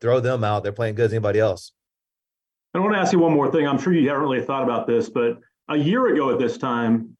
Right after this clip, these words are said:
Speaker 2: a-, and you said this in the offseason, that it was probably more of a challenge at the end of last year when you didn't have a conference tournament to play in.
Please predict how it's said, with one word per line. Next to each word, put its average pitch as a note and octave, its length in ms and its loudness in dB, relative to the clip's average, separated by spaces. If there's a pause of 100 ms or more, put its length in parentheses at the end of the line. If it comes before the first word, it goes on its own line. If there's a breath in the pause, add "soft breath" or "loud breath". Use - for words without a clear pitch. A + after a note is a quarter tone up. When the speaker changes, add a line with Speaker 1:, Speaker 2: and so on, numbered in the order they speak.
(120)
Speaker 2:
a-, - 60 -18
and D3+ 340 -2
you F3 120 2
said E3 200 0
this D3+ 120 0
in C#3+ 80 -2
the C3+ 60 0
offseason, C#3+ 500 -2
that C#3 100 -2
it D#3 60 0
was D#3+ 160 -2 (120)
probably C#3+ 200 -4
more C#3 120 -2
of C3 60 -4
a - 60 -2
challenge C3 640 -2 (480)
at A#2+ 80 -4
the C#3 100 -2
end C#3 80 -2
of B2 80 -2
last C3 360 -2
year C#3 160 2
when B2+ 100 2
you B2 80 2
didn't C#3+ 220 0
have B2+ 100 -2
a A#2+ 60 -4
conference C#3 340 -6
tournament C3 320 0
to A#2+ 60 -2
play D3+ 320 -2
in. G#2 320 -4